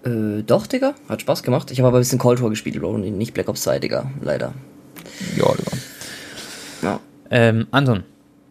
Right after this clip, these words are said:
Speaker 2: wie sieht's aus? Ähm, du warst bei dem Länderspiel vor Ort,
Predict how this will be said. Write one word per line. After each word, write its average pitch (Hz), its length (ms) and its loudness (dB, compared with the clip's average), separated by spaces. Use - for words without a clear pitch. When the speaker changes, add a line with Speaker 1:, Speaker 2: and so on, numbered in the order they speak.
Speaker 2:
wie 113 140 2
sieht's 127 220 2
aus? 127 420 4
Ähm, 110 320 -2
du 107 200 0
warst 147 640 0
bei 117 80 -2
dem 117 140 2
Länderspiel 117 600 2
vor - 220 2
Ort, 123 300 4